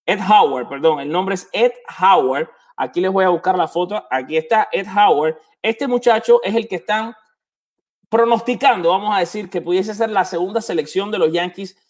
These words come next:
en el draft dos mil veinte. El señor Ed Howard, Ed Howard es de, no es de una universidad, y esto es lo que llama muchísimo la atención. Ed Howard es de Chicago y juega en una secundaria en Mont, Mont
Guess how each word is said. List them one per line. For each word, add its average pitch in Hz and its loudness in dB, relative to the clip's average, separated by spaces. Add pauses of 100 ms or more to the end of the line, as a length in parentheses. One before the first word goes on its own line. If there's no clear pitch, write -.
(200)
en 175 0
el 160 0
draft 233 0
dos 151 0
mil 185 -6
veinte. 151 2
El 123 -8
señor 160 -6
Ed 202 -2 (100)
Howard, 240 4 (300)
Ed 165 2
Howard 208 4
es 262 -4 (280)
de, 202 0 (120)
no 180 -4
es 277 -2
de 196 -2
una 196 0
universidad, 165 0 (100)
y 135 -6
esto 151 -6
es 185 0
lo 165 4
que 139 -8
llama 190 -2
muchísimo 156 -8
la 147 -4
atención. 156 -10 (400)
Ed 240 2
Howard 170 4
es 196 0
de 233 2
Chicago 185 -2 (260)
y 160 -2
juega 190 2
en 175 2
una 233 -2
secundaria 160 -2 (300)
en 165 -4
Mont, 233 2
Mont 208 -2